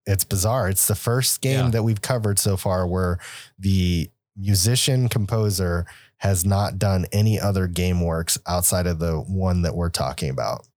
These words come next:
Speaker 2: What did they go on to, like T V or film or something? Or do we even know?
Speaker 1: I didn't look that far to see where their career led them. I just know that as far as games go, the Hirasawa did not go on and do any other video games.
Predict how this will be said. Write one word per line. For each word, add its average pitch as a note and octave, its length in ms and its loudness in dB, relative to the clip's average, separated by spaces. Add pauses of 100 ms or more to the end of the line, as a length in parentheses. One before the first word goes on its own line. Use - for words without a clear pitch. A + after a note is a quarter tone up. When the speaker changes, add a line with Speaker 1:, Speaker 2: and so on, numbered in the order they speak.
(300)
Speaker 2:
What B2+ 100 -4
did A#2+ 120 -4
they A#2+ 100 0
go G#2 160 0
on C#3+ 160 0
to, D#2+ 160 -2
like D#2 200 -2
T G#2+ 220 0
V A#2 220 2
or E2 120 0
film F2+ 320 0
or A#2 80 2
something? C#3+ 480 0
Or F2+ 100 2
do G2 240 0
we G#2 120 2
even E2+ 280 0
know? E2 420 -2 (380)
Speaker 1:
I B2+ 260 0
didn't A#2+ 400 -2
look A2+ 160 0
that - 240 -2
far C3+ 280 0
to A2+ 100 0
see A2 240 2
where A2 220 2
their A2 160 0
career A#2 360 0
led G#2 240 0
them. D#3 260 0 (400)
I G2 120 2
just G2+ 260 2
know G#2+ 220 4
that G2 220 0
as - 220 0
far A2 220 0
as G2 140 0
games G#2+ 380 0
go, B2 240 0
the G2 240 0 (160)
Hirasawa G#2+ 720 0
did F#2 160 -2
not F#2 640 0
go F#2 180 0
on F2 180 0
and E2+ 160 0
do E2 140 0
any E2 200 0
other D#2 180 -2
video C2 340 -4
games. C#2 600 -4